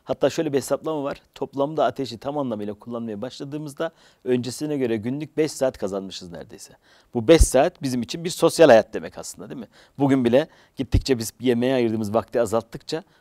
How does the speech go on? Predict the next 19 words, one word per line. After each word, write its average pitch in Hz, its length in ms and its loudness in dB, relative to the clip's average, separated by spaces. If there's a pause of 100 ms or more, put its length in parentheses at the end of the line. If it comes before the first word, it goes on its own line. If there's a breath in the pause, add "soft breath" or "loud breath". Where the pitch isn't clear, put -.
onu 131 200 -2
başka 131 280 2
bir 104 60 0
yere 92 120 2
aktarmaya 87 420 -10
çalışıyoruz. - 500 -14
Dolayısıyla 139 520 -4 (400 soft breath)
ilk 165 180 -4 (140)
ateşin 127 460 -8
evcilleştirmesinin 113 800 -10
asıl 123 240 -8
etkisinin 101 500 -6
bence 101 340 -10
insana 135 500 -4 (320 soft breath)
tırnak 147 360 4
içinde 151 380 -6
başka 135 280 -2
şeylere 117 340 -4
ayıracak 117 460 -6